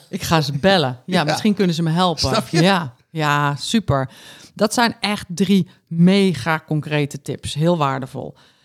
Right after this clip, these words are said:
Speaker 1: Dan een vraag over de branche. Stel, ik geef je een toverstok en je zwaait daarmee. En daarna is de boekhoudbranche zoals die volgens jou zou moeten zijn.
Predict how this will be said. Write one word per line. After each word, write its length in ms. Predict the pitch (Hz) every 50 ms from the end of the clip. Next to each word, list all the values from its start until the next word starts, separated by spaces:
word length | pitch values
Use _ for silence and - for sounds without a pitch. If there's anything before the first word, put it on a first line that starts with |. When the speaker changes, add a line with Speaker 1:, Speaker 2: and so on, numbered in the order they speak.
| _ _ _ _ _ _ _ _ _ _ _ _
Speaker 1:
Dan 220 | - 190 247 277 302
een 80 | 302
vraag 300 | 262 - 254 247 240 -
over 240 | - 214 196 - 180
de 80 | 156 147
branche. 720 | 131 - 151 151 143 - - - - - - - - - _ _
Stel, 380 | - - - - 269 311 349 311
ik 80 | 262 -
geef 240 | - 269 262 247 -
je 80 | -
een 60 | 170 156
toverstok 720 | - 226 269 294 294 277 - - - 294 339 - - - - _
en 140 | - - 208
je 100 | 196 165
zwaait 340 | 143 151 160 175 226 262 254
daarmee. 460 | 277 254 247 233 233 240 262 277 - -
En 160 | - 180 165
daarna 420 | 165 196 233 247 226 214 233 277 -
is 180 | - 196 -
de 100 | - 175
boekhoudbranche 1000 | 147 139 151 269 320 - - 330 330 330 254 226 240 262 277 294 311 302 - - -
zoals 280 | - 156 208 220 214 -
die 120 | - 202
volgens 320 | 160 196 185 165 175 -
jou 340 | - 208 233 - 320 302 240
zou 180 | 202 208 190 185
moeten 400 | 185 220 277 370 415 - 294 240
zijn. 500 | 185 202 240 226 202 156 139 131 123